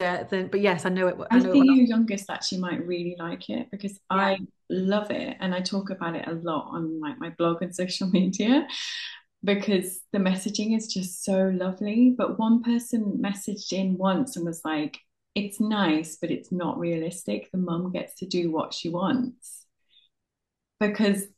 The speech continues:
Speaker 2: the mum and the dad both take it in turns looking after the kids, and it's so alien to us that that looks weird.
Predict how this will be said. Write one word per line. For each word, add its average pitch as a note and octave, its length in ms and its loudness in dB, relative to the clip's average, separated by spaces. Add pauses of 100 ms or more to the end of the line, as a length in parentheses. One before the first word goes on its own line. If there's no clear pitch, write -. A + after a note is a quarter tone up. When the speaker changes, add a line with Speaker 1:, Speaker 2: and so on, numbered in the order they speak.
(100)
Speaker 2:
the G3+ 80 6
mum G#3 260 6
and G#3 140 4
the F#3+ 80 6
dad F#3+ 640 0
both G3+ 260 4
take F#3+ 240 -2
it - 60 -10
in F3+ 140 -4
turns F3 580 -2 (720)
looking G3+ 420 2
after G3+ 280 -2
the F#3 100 -2
kids, F#3 560 0
and F3+ 140 0
it's F3+ 240 -2
so A3+ 560 0
alien G3+ 500 2
to - 140 -10
us - 760 -6 (920)
that F#3+ 220 -2
that E3+ 220 2
looks F3 280 -2
weird. E3+ 400 -2